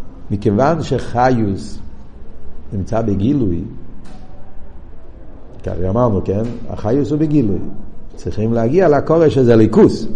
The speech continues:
אבל עצם העניין החיוס הרי זה דבר שבגילוי. רואים במוחש שכל נ-, כל נברא יש לו תכן, יש לו חיוס, יש לו נפש. יא,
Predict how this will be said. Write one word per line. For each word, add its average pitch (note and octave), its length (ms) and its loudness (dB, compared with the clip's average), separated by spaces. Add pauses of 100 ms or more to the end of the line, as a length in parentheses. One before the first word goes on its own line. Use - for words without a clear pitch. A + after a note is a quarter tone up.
(120)
אבל F#2 180 0
עצם G3+ 340 6
העניין A#2+ 220 0
החיוס A2+ 440 0
הרי A#2 140 2
זה A#2+ 120 2
דבר C3+ 160 2
שבגילוי. D#3+ 440 0 (240)
רואים A#2 200 2
במוחש E3 460 2
שכל A2+ 320 0
נ-, C3+ 200 -2
כל A#2+ 140 0
נברא D#3+ 280 2
יש G2+ 100 -2
לו - 140 -2
תכן, - 280 4 (200)
יש E2+ 120 -2
לו - 100 -2
חיוס, B2 420 2
יש F#2 120 -2
לו B2+ 80 0
נפש. B2 420 0 (480)
יא, A#2 120 4